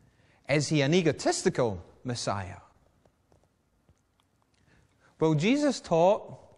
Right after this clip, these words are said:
in line with the Old Testament, that the first commandment, the first, is to love the Lord your God with all your being, with every area of your life. The second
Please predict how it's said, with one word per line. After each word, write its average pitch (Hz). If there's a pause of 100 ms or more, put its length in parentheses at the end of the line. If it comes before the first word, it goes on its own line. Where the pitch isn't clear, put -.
(160)
in 151
line 190
with 247
the 202
Old 196
Testament, 151
that 147
the 139
first -
commandment, 143
the 151
first, - (800)
is 139
to 160
love 165
the 196
Lord 143
your 135
God 98 (680)
with 135
all 240
your 247
being, 220
with 156 (200)
every 269
area 247
of 185
your 202
life. 123 (1400)
The 127
second 139